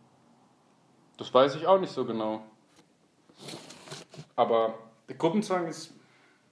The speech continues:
ist halt ein generelles Problem. Aber an sich ist es ja so, dass du, wenn du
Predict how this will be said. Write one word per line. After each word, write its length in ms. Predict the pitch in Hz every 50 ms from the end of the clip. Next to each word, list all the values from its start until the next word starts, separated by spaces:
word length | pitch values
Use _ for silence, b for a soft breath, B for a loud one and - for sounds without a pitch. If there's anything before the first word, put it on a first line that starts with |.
| B B B B B B B B B B B - - - - - - - - - - - - - 147
ist 160 | 131 127 160
halt 160 | 151 151 147
ein 80 | 143 131
generelles 420 | 147 147 147 127 143 180 220 - -
Problem. 460 | - 135 120 - 113 120 123 117 113 - - - - - - _ _ _ _ _ _ _ _ - _ _ _ _ _ _ _ _
Aber 260 | - - 143 151 147
an 120 | 160 156 165
sich 240 | - 156 233 240 -
ist 120 | 254 -
es 140 | 233 214 -
ja 100 | 202 190
so, 160 | - 196 220
dass 200 | 220 208 - -
du, 140 | - 190 175
wenn 180 | 180 180 170 170
du 220 | 170 175 170 160